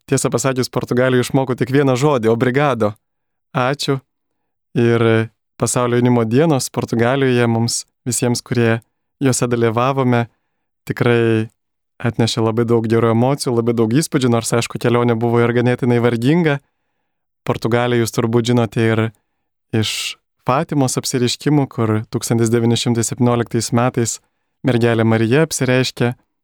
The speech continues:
trims piemenėlėms, ir ta žinia yra aktuali net šiandien, ypatingai šiandien, kada vyksta karas, kada Marija pranašavo apie Rusiją, apie tautų sunaikinimą, apie tai, kad Rusija atsivers, jeigu mes jos paklausysime,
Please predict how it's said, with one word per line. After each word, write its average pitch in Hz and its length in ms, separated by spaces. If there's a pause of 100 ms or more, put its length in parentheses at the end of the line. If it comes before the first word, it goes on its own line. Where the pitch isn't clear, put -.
(100)
trims 127 320
piemenėlėms, 123 680 (100)
ir 107 160 (560)
ta 120 80
žinia 113 300
yra 113 160
aktuali 120 300
net 113 200
šiandien, 139 400
ypatingai 151 440
šiandien, 135 440
kada 113 200
vyksta 113 360
karas, 123 400
kada 110 320 (480)
Marija 117 320
pranašavo 113 600
apie 110 200
Rusiją, 123 560 (640)
apie - 280 (120)
tautų 110 440
sunaikinimą, 127 760
apie 107 380 (580)
tai, 113 160
kad 113 160
Rusija 113 400
atsivers, 135 480
jeigu 127 160
mes 120 240
jos 123 160
paklausysime, 120 840